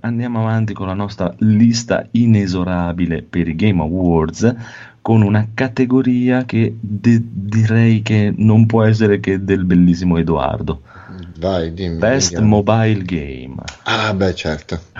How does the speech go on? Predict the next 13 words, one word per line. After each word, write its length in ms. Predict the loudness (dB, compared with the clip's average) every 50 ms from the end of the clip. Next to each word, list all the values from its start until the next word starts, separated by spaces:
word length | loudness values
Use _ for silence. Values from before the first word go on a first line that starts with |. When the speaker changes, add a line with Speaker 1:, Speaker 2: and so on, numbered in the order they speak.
| -18 -18 -20 -20 _ _ -20 -20 -20 -20 -20 -16 -8
Speaker 1:
Call 200 | -4 -2 0 0
of 120 | 0 0 0
Duty 300 | 0 0 0 0 0 -2
Mobile, 920 | 0 0 0 -2 -2 -2 -2 -4 -4 -8 -8 -8 -10 -10 -10 -10 -12 -12 -14 _ _ _ -20 -20 -18
Speaker 2:
Mm. 260 | -14 -12 -10 -10 -8 -4
Speaker 1:
Grindstone, 1040 | 0 0 2 2 2 2 0 0 0 -2 -2 -2 -2 -2 -2 -4 -8 -10 -12 -14 -10
Sayonara 800 | -6 -4 -2 0 0 0 0 0 0 0 0 0 0 0 0 0 0
Wild 400 | 0 0 0 0 0 0 0 0
Hearts, 600 | 0 0 0 -2 -4 -6 -8 -8 -6 -6 -6 -6 -8 -10
Sky 480 | -8 -6 -6 -4 -2 0 2 2 2 0
Children 460 | 2 2 2 2 2 2 2 2 2
of 120 | 0 -2
Light 720 | -2 -2 -2 0 0 0 0 0 -2 0 0 0 0 0